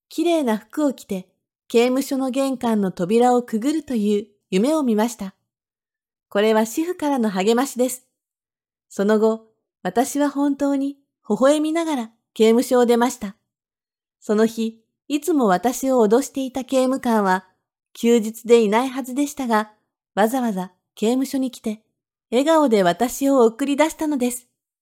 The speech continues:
昔を振り返り、辛かった日々の中で、主婦のご加護があったからこそ乗り越えることができました。常人だけでなく、ダーファー弟子も常に、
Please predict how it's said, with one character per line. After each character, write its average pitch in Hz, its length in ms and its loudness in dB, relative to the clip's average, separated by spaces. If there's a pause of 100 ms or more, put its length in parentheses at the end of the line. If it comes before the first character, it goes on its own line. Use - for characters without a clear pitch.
(920)
昔 220 440 -4
を 233 80 0
振 233 100 -6
り 226 120 -4
返 240 220 -2
り、 208 180 -8 (600)
辛 285 180 0
か 294 160 -6
っ 240 100 -10
た 185 120 -8
日 262 160 -8
々 285 120 0
の 226 120 0
中 220 220 -4
で、 190 180 -8 (560)
主 - 180 -4
婦 294 120 0
の 214 160 2
ご 175 120 0
加 285 140 0
護 302 100 0
が 226 140 2
あ 262 60 0
っ 285 80 -12
た 302 120 -2
か 240 120 -4
ら 220 100 -2
こ 247 120 -6
そ 220 300 -4 (220)
乗 190 140 2
り 240 80 0
越 285 200 0
え 311 80 4
る 311 100 0
こ 233 140 2
と 277 80 6
が 285 120 4
で 214 120 2
き - 80 -4
ま 220 140 4
し - 100 -6
た。 196 180 -10 (1300)
常 226 260 8
人 240 280 2
だ 226 140 2
け 285 100 -4
で 247 140 0
な 247 100 -2
く、 220 240 -8 (600)
ダ 269 180 0
ー - 40 -8
フ 330 100 -2
ァ 330 80 2
ー - 20 2
弟 285 140 -2
子 - 160 -4
も 196 300 -2 (200)
常 330 260 -2
に、 226 280 -2